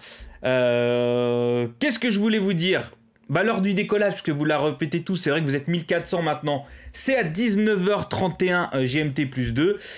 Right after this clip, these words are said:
Euh, et donc, combien, combien ça coûte ça aux États-Unis ? Pour vous donner une idée, euh, le, le premier contrat d'étude qui a été donné à, à, à Lockheed Martin,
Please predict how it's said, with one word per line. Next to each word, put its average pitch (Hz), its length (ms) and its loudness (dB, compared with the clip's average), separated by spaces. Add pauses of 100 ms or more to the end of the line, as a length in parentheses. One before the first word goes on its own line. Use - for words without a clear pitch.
(240)
Euh, 123 460 4
et 151 120 2
donc, 226 280 0
combien, 269 320 2
combien 269 200 2
ça 254 200 0
coûte 285 400 0
ça 285 200 0
aux 226 60 4
États-Unis ? 190 560 2
Pour 175 160 0
vous 156 80 0
donner 196 200 2
une 190 100 2
idée, 240 300 2 (300)
euh, 139 380 2 (140)
le, 175 240 2
le 185 140 2
premier 254 380 0
contrat 226 540 0
d'étude 190 760 2
qui 147 120 -2
a - 20 2
été 143 200 0
donné 165 360 2
à, 113 480 2
à, 120 220 0
à - 160 0
Lockheed 156 340 0
Martin, 160 560 0